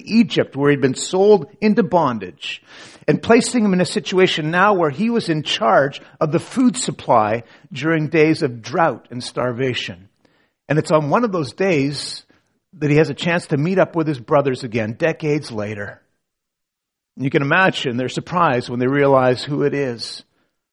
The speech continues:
And the groveling that's going on as they're trying to get just enough food to avoid starvation.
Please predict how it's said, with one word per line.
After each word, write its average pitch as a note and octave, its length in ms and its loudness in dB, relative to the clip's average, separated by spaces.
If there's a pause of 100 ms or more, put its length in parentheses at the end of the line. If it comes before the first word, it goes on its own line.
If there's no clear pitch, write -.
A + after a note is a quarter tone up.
(200)
And C3+ 80 -4
the D3 60 4
groveling D#3 600 4
that's B2+ 180 -8
going B2+ 320 0
on A#2+ 260 2
as B2 80 -6
they're C#3 80 -10
trying E3+ 240 -2
to E3+ 60 2
get D3 180 2
just - 220 -8
enough D#3 240 0
food D#3+ 400 2
to C3+ 80 4
avoid C#3+ 380 0
starvation. B2+ 800 -4